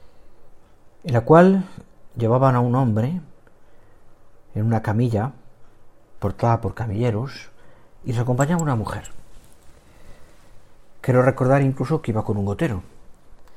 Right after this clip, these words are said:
Me acerqué en ese momento a ver si podía ayudar, pero me dijeron que no hacía falta, que venían desde Valencia, concretamente, y que habían venido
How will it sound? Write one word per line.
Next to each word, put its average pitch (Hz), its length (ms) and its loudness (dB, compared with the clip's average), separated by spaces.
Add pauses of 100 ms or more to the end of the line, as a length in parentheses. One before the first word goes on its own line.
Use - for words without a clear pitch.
(560)
Me 120 140 0
acerqué 127 480 4
en 123 60 0
ese 123 180 -4
momento 139 480 -2
a 131 40 -2
ver 113 120 -2
si 113 120 -4
podía 101 300 -2
ayudar, 113 440 0 (540)
pero 110 200 0
me 120 60 4
dijeron 135 440 2
que 101 140 -2
no 101 100 -2
hacía 110 160 -2
falta, 117 440 -2 (600)
que 110 100 0
venían 104 520 2
desde 101 260 0
Valencia, 123 680 2
concretamente, 104 800 -6 (1200)
y 123 80 -6
que - 120 -2
habían 139 280 4
venido 120 440 0